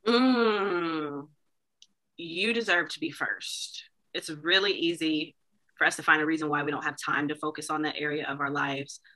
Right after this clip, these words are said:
um, because our kids need us, because our partners need us, because the job needs us, 'cause our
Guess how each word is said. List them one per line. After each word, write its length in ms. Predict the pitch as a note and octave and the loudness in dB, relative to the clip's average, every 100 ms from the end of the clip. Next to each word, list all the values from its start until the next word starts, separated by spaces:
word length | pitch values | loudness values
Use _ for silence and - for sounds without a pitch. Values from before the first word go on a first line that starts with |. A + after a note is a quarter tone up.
| - | -6
um, 300 | C#3 C3+ C3 | -2 0 -2
because 160 | - C#3 | -4 -10
our 80 | B2+ | -8
kids 400 | - D3+ D3 D3 | -6 -4 -4 -2
need 180 | D3 | -2
us, 400 | C#3+ C#3 C#3+ - - | 0 -2 -4 -10 -14
because 180 | C#3+ D3 | -12 -8
our 140 | C3+ - | -8 -4
partners 320 | C3+ C3+ C3+ | -4 -4 -8
need 140 | C3 | -8
us, 220 | B2 C#3 - | -6 -8 -10
because 220 | D3 C3 | -14 -12
the 80 | B2+ | -8
job 360 | C3+ B2 B2 B2 | -4 -2 -2 -6
needs 200 | C3 B2 | -8 -8
us, 200 | A#2 - | -10 -12
'cause 140 | - | -12
our 120 | C3+ | -12